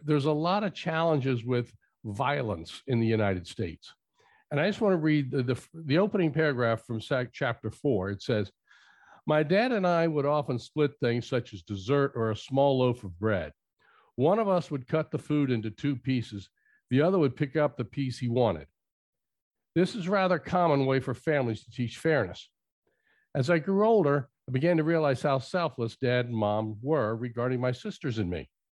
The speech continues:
They always wanted the best, and they sacrificed that for us all the time." And you go on to talk about how one time your dad goes to take the smaller piece 'cause he's teaching you a lesson.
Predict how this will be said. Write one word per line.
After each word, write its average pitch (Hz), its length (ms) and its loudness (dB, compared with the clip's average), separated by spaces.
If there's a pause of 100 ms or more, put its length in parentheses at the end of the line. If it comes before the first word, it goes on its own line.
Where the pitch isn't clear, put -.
(580)
They 127 100 2
always 180 380 2
wanted 165 400 4
the 156 80 4
best, 131 420 -2 (460)
and 123 120 0
they 127 160 2
sacrificed 120 880 -4 (240)
that 113 200 -2
for 120 180 0
us 110 280 0
all 110 220 0
the 101 120 -2
time." 90 400 -2 (960)
And 110 100 -4
you 110 100 -2
go 131 200 2
on 156 160 2
to 147 60 0
talk 113 300 -2
about 110 380 -2 (800)
how 120 380 2 (100)
one 127 340 -2
time 117 540 -2
your 107 140 -6
dad 127 260 2
goes 110 280 -4
to 110 60 -20
take 117 300 -2
the - 80 -16
smaller 123 380 0
piece 143 340 0
'cause 101 180 -8
he's 101 140 -10
teaching 113 380 -2
you 117 180 2
a - 20 0
lesson. 104 600 -2